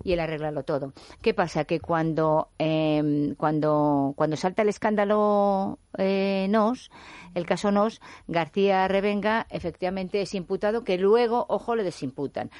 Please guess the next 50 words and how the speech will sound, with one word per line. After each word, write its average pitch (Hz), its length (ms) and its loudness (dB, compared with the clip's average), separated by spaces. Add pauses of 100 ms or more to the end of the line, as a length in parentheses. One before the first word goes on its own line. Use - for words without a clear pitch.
(140)
Ahora 180 500 0
ha 156 120 -6
tenido 175 480 -2
que 185 460 0
declarar 190 440 0
como 156 200 -4
testigo 175 340 0
en 151 80 -2
el 135 60 -4
caso 175 260 -2
Nos 247 300 -2
y 196 140 0
es 202 100 -2
cuando 185 280 -2
yo 175 180 0
hablo 190 220 0
con 226 160 -2
él 262 160 0 (420)
y 180 80 -2
entonces 202 220 0
me 220 100 2
cuenta 214 240 4
lo 190 80 2
siguiente. 160 360 -2
Primero, 202 400 6 (300)
yo 202 120 4
pensaba, 226 500 4
a 175 80 4
él 180 100 2
le, 185 120 4 (100)
a 175 140 4
él 175 140 4
le, 190 220 6
bueno, 165 260 4 (460)
le, 135 640 2
le 165 120 4
despidieron 202 460 6
de 233 60 6
la 220 120 6
casa 233 300 4
con 202 180 2
un 185 100 2
"ahí 185 140 4
te 180 120 2
quedas". 113 400 -2 (640)
Eh, 180 440 4
él 202 100 2
tiene 214 180 6
un 196 60 4
contencioso 202 800 2